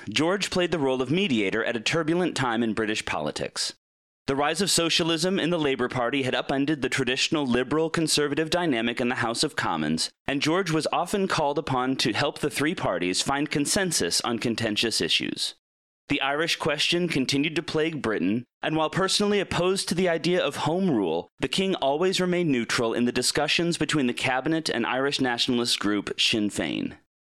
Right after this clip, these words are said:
But George's rule would change forever in August nineteen fourteen, when Great Britain declared war on the German Empire,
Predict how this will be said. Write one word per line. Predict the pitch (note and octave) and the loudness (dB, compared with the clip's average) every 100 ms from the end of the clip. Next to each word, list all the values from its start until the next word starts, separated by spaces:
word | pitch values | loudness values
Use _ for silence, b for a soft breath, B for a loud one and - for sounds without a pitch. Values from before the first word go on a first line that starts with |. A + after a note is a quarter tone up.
| _ _ _ | _ _ _
But | F#3+ | -2
George's | - D3+ G3 G3+ C#3+ | 2 2 2 0 2
rule | D3+ D#3+ | 2 2
would | D3 | 2
change | C#3+ E3+ E3 D#3+ | 2 2 2 0
forever | - E3 G#2 F#2+ | 0 2 2 0
in | F#2+ G#2+ | 0 0
August | A#2 C3 - | 0 -2 0
nineteen | C#3 C3 D#3 D3 | 0 0 0 0
fourteen, | - D3 - A2 D#2+ F#2 - | 0 0 0 0 0 -4 -4
when | C3+ C#3 | 0 0
Great | C3 F#3+ - | 2 0 0
Britain | D#3+ D#3+ | 0 0
declared | E3 - E3 E3 | -2 0 0 0
war | C#3 C3+ G#2 G#2 | 0 0 0 0
on | A2 | 0
the | |
German | A2 B2+ C#3+ | 0 0 2
Empire, | C3+ F#2+ F#2+ D#2+ G1+ G#1+ | 0 0 -2 -2 -4 -6